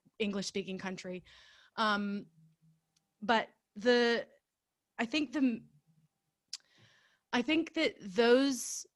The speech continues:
utopias a-, are always gonna conflict with the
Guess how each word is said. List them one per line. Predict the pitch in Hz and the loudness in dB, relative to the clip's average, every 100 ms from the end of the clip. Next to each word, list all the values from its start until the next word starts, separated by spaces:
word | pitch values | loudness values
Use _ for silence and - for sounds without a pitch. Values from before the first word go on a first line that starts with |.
| - | -4
utopias | 226 220 220 214 196 185 175 175 - - _ - | -2 2 2 2 0 -2 -2 -6 -12 -20 _ -6
a-, | - _ - | -6 _ 6
are | 240 - | 8 10
always | 247 262 269 269 - | 10 10 10 6 4
gonna | 240 | 0
conflict | 233 233 - 233 220 | 0 -6 -4 -6 -6
with | 226 | -8
the | 233 214 | -4 -4